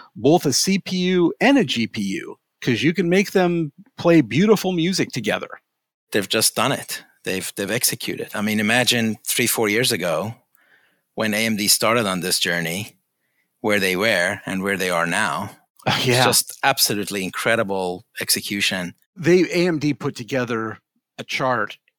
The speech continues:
Speaker 1: and, you know, it, it wasn't
Speaker 2: Oh, that Savage?
Speaker 1: coincidence.
Speaker 2: <laughs> That's
Speaker 1: The
Speaker 2: the one?
Speaker 1: Savage, the Savage
Speaker 2: <laughs>
Speaker 1: chart
Speaker 2: Oh, that's, like, really nice.
Speaker 1: that shows that it shows NVIDIA's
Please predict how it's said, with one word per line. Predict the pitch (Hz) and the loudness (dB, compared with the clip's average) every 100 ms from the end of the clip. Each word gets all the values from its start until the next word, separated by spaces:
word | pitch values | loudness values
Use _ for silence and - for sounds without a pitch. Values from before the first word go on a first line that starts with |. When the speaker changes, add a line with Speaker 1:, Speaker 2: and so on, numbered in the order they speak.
| _ _ _ _ | _ _ _ _
Speaker 1:
and, | 135 131 | -4 -4
you | 147 170 | 0 2
know, | 139 | 2
it, | 131 - - | 0 -4 -4
it | 156 143 | -4 -2
wasn't | 147 190 208 180 139 - - - | -2 0 0 -2 -4 -8 -16 -6
Speaker 2:
Oh, | 123 113 87 87 - | -2 -2 -4 -8 -2
that | 123 120 | 0 2
Savage? | - 180 - | 2 2 2
Speaker 1:
coincidence. | 165 123 107 - - - | 2 2 0 0 2 0
Speaker 2:
<laughs> | - 208 - | 0 -2 0
That's | 208 196 - - | 0 0 0 0
Speaker 1:
The | - - - | -2 -6 -2
Speaker 2:
the | - | 4
one? | 175 | 4
Speaker 1:
Savage, | - 202 196 165 147 - - | 6 8 8 6 2 0 -2
the | 151 165 | 0 2
Savage | - 190 165 156 175 | 6 6 6 4 2
Speaker 2:
<laughs> | - | 4
Speaker 1:
chart | 170 131 123 180 - | 4 4 2 0 -2
Speaker 2:
Oh, | 165 - | -4 -2
that's, | - 156 - | -2 -2 -2
like, | 127 139 | -4 -4
really | 135 131 | -6 -4
nice. | 120 110 107 - - - - 160 | -4 -4 -4 -6 -6 -10 -10 2
Speaker 1:
that | 156 151 - | 4 4 0
shows | - 165 160 151 147 139 - - - _ _ _ _ | 0 2 2 2 0 -2 -4 -6 -10 _ _ _ _
that | 143 139 131 - _ _ | 0 2 2 -2 _ _
it | 156 143 - | -2 0 0
shows | 170 170 165 139 - - _ _ 147 | 2 4 2 0 -4 -10 _ _ -4
NVIDIA's | 131 107 160 160 127 113 101 - | -2 2 2 4 2 0 -4 -8